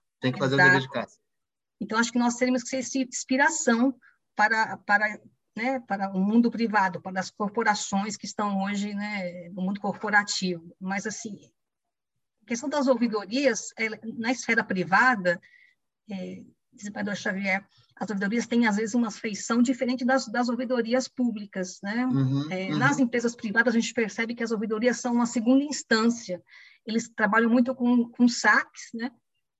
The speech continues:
Speaker 2: E a ouvidoria só é um, um recurso em segunda instância do que não dá certo no saque. Ao contrário de nós, né? Na, na, na esfera pública, a ouvidoria é tudo,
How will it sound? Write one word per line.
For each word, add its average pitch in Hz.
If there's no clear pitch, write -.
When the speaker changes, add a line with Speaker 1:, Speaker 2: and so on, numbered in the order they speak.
Speaker 2:
E 214
a 277
ouvidoria 254
só 240
é 262
um, 285
um 240
recurso 277
em 240
segunda 240
instância 262
do 240
que 285
não 277
dá 277
certo 247
no 277
saque. 185
Ao -
contrário 285
de 294
nós, 226
né? 233
Na, 220
na, 208
na 208
esfera 220
pública, 277
a -
ouvidoria 247
é 320
tudo, 208